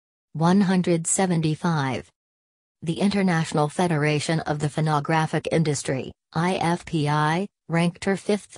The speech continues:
on a list of top global recording artists of two thousand thirteen.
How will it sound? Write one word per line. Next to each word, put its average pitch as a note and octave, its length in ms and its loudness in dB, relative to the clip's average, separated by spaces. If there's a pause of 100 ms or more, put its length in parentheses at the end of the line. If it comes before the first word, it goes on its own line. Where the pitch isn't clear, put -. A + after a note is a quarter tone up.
on D#3 180 0
a C#3+ 60 0
list C#3+ 400 0
of C#3 200 -2
top - 340 -2
global D#3 400 0
recording E3 560 2
artists C#3+ 760 0
of - 200 -6
two G#3 180 -2
thousand D3+ 520 -4
thirteen. C3 680 -2